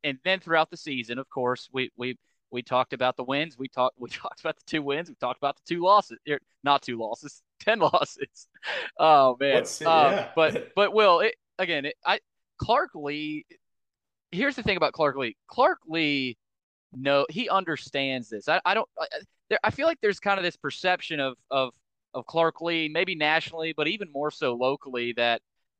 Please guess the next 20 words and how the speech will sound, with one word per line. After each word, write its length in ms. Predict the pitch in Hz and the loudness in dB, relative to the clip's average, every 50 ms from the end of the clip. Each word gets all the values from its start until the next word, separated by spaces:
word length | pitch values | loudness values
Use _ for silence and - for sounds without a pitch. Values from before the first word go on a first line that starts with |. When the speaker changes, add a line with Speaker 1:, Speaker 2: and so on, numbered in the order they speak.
| - 117 | -6 -2
Speaker 1:
um, 360 | 117 117 117 113 113 113 110 _ | 0 0 0 0 -2 -4 -8 _
he's 240 | 151 156 147 143 127 | -8 -6 -6 -6 -4
just 240 | 147 156 139 - - | -4 -6 -6 -6 -6
kind 240 | - 151 151 151 147 | -4 -2 0 0 0
of 80 | 139 | 0
this, 380 | 127 135 135 127 - - - - _ _ _ _ _ _ - | 0 0 -2 -2 -2 -8 -20 -20 _ _ _ _ _ _ -6
this 200 | 143 151 143 - 123 | -4 -4 -4 -6 -6
random 460 | 120 123 135 143 151 147 151 147 143 | -2 0 2 2 2 0 -2 -6 -6
stopgap 720 | - - - 143 135 143 143 - _ - 135 131 131 - _ - _ _ _ - | -10 -8 -2 0 0 0 0 -2 _ -2 0 0 0 -2 _ -14 _ _ _ -4
coach 380 | 151 143 135 123 113 - - - | -2 -2 -2 -2 -6 -10 -10 -6
that, 200 | - 117 117 - _ - | -4 -2 -2 -4 _ -6
that 140 | 117 117 113 _ _ _ _ _ _ - | -8 -8 -8 _ _ _ _ _ _ -6
went 200 | 131 151 156 - | -6 -6 -4 -4
to 80 | 165 151 | -6 -4
Vanderbilt 720 | 131 139 135 135 131 123 107 - 123 123 120 120 120 113 | -2 0 0 0 0 -2 -2 -2 -2 -2 -2 -2 -4 -4
and, 160 | 117 113 113 - | -6 -8 -8 -6
and, 240 | 117 117 117 113 107 _ _ _ _ _ _ | -4 -4 -4 -6 -8 _ _ _ _ _ _
you 80 | - 143 | -6 -4
know, 260 | 127 110 110 120 - - - | -2 -2 -2 -2 -4 -4 -2
o-, 160 | - 131 | 0 0